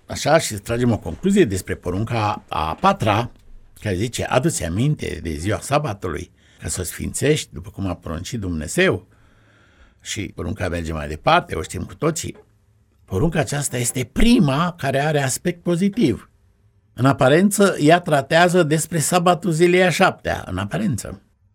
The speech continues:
Tratează și despre sabatul zilei a șaptea. Dar nu e numai atât.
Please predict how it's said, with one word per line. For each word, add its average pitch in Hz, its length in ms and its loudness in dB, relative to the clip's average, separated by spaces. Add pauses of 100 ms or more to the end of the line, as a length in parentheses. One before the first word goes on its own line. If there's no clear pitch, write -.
(180)
Tratează - 420 0
și 80 100 -14
despre 131 360 -4
sabatul 92 460 -6
zilei 82 240 -6
a 76 40 -4
șaptea. - 420 -10 (200)
Dar - 140 -6
nu 95 100 -2
e 139 80 6
numai 165 260 4
atât. 202 360 2